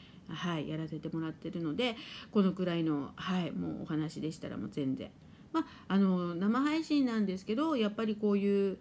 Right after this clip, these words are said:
やっぱいろいろね、いつもアドバイスをさせていただきながら、皆さんのね、何かこう知りたいこととか、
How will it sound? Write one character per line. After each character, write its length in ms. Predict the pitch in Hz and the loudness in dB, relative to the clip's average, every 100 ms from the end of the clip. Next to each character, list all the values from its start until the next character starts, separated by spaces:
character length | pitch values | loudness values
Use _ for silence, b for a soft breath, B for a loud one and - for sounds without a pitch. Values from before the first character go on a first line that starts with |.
| B B - | B B -8
や 80 | 196 | -6
っ 20 | |
ぱ 80 | - | -2
い 100 | 170 | 0
ろ 160 | 175 175 | 2 2
い 40 | |
ろ 100 | 175 | 2
ね、 120 | 269 | 2
い 120 | 285 | 2
つ 100 | 214 | 2
も 220 | 180 156 - | 0 0 -2
ア 80 | |
ド 80 | 170 | -2
バ 140 | 165 165 | -4 -6
イ 80 | |
ス 100 | 170 | -6
を 80 | - | -6
さ 100 | 175 | -6
せ 140 | 160 147 | -6 -6
て 80 | |
い 100 | 156 | -6
た 120 | - 156 | -6 -6
だ 100 | 185 | -4
き 140 | 214 | -2
な 120 | 254 | -2
が 140 | 262 240 | -2 0
ら、 240 | 302 294 | 2 2
皆 300 | 202 202 196 | 2 2 2
さ 160 | 196 196 | -2 -2
ん 60 | |
の 80 | 185 | 0
ね、 140 | 233 | 0
何 200 | 262 233 | 0 0
か 100 | 220 | -4
こ 120 | 208 185 | -2 -2
う 40 | |
知 140 | 190 | 0
り 80 | 170 | -4
た 120 | 170 | -4
い 80 | 156 | -6
こ 140 | 151 - | -6 -8
と 80 | |
と 100 | 156 | -8
か、 300 | 214 196 294 | -4 0 0